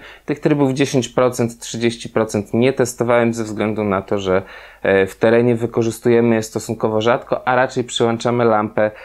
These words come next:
w ten tryb na chwilę. E, co mi się podoba w tej lampie i co jest bardzo fajnym rozwiązaniem, które może się przydać przy pracach remontowych zwłaszcza,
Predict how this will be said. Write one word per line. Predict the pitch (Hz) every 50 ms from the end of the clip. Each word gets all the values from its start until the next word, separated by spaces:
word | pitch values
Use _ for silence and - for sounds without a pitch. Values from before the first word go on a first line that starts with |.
| - - _
w | - -
ten | - 113 110 110
tryb | 113 - 101 98 98 - - - _ - - _ _ _ _ _
na | 87 87 92 98 110 113 120
chwilę. | - - - - 107 92 80 - - - - _ _ _ _ _ _
E, | - - 107 107 107
co | 104 - - 151 160
mi | 190 202 185
się | - - 135
podoba | - 131 120 117 135 135 139 127
w | - -
tej | - 117 110
lampie | 104 101 98 95 92 - 131 143
i | 139
co | 135 - 120
jest | 117 113 107 107
bardzo | 113 120 123 113 113 107
fajnym | - - 104 101 98 101 98 95
rozwiązaniem, | 95 92 90 90 92 92 92 90 92 90 90 98 120 131
które | - - - 117 107 107
może | 113 120 131 131 127 117
się | - -
przydać | - - - - 117 107 107 - -
przy | - - - -
pracach | - 110 107 - - 101 - -
remontowych | 104 101 101 101 98 95 - 104 101 98 95 90 90
zwłaszcza, | 92 92 95 92 85 - - - 107 123 147